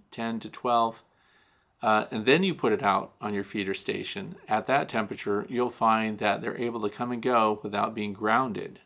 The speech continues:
So they go, they get, they get the carbohydrate that they want, they zip that right back to their colony, they bring other foragers with them, and they all get as much as they can, as quick as they can.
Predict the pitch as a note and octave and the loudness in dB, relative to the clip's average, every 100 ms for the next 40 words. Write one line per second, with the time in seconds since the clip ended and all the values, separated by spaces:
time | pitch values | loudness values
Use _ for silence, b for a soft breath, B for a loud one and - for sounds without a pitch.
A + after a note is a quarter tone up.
0 | _ - G#2+ G2+ G2+ G#2+ A#2+ A#2 G#2 G2+ | _ -10 -10 -8 -6 0 2 2 0 -8
1 | - _ - G2+ G2+ - - - - b | -10 _ -12 -8 -8 -10 -10 -10 -10 b
2 | b b b b b _ - A#2+ A2+ A#2 | b b b b b _ 2 4 6 6
3 | B2+ B2+ B2 A2+ A#2 C#3 C#3 G#2 A#2+ A2+ | 4 4 0 -2 2 2 2 0 -2 -2
4 | - A2+ - G#2 - A#2 - A2+ G#2+ G2+ | 0 0 2 -2 2 0 0 -4 -2 -2
5 | G2 - C#3 C#3 C3 B2+ A2 A2 G#2 G#2 | -4 -2 2 4 2 0 0 0 0 2
6 | B2+ C3+ B2+ C#3+ B2+ A#2+ A#2+ - A#2+ - | 2 4 2 2 2 2 0 0 -2 0
7 | A#2+ A#2 A2+ G#2 G#2 A2+ A2 A2 - A#2 | 0 0 -2 0 2 4 2 -2 -4 -4
8 | - A2 G#2+ A#2 A2 - A2 A2 G2+ A2 | -4 -6 -4 -4 -4 -4 -4 -4 -6 -6
9 | - G#2+ G#2 | -4 -2 -2